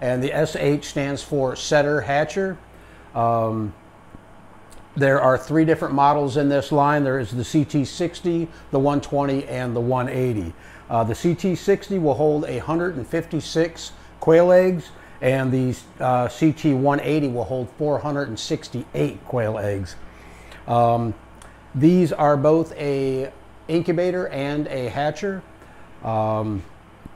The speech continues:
the incubators come with two,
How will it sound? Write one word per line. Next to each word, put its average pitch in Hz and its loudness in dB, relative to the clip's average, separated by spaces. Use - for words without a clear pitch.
the 127 -2
incubators 156 4
come 165 8
with 147 4
two, 190 2